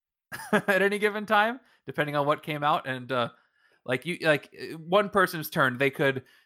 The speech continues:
have this happen, and he preys on player two, and then player two's turn comes, and they get preyed upon as well. So now you're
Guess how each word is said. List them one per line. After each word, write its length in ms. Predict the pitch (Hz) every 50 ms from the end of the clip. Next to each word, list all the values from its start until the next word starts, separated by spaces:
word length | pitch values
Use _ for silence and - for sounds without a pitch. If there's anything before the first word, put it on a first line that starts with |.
| _ _
have 240 | - - 170 180 170
this 160 | 170 170 160
happen, 300 | - 165 151 143 - 131
and 120 | 123 117 127
he 100 | 135 131
preys 300 | - 151 139 135 127 127
on 220 | 135 131 131 123
player 260 | - - 143 131 127
two, 320 | 120 - - 185 139 113 - _ _ _ _ -
and 120 | 135 131 127
then 140 | 131 123 123
player 220 | - 151 135 135
two's 320 | 131 - - 196 190 180 -
turn 200 | - 170 156 139
comes, 360 | - 147 131 131 131 - - _ _ - -
and 180 | - 131 131 131
they 100 | 175 180
get 140 | 165 170 -
preyed 160 | 170 156 143
upon 220 | 139 - 156 139
as 120 | 135 123 127
well. 260 | 135 151 143 123 117
So 100 | - -
now 60 | 143 139
you're 260 | 135 127 123 120 -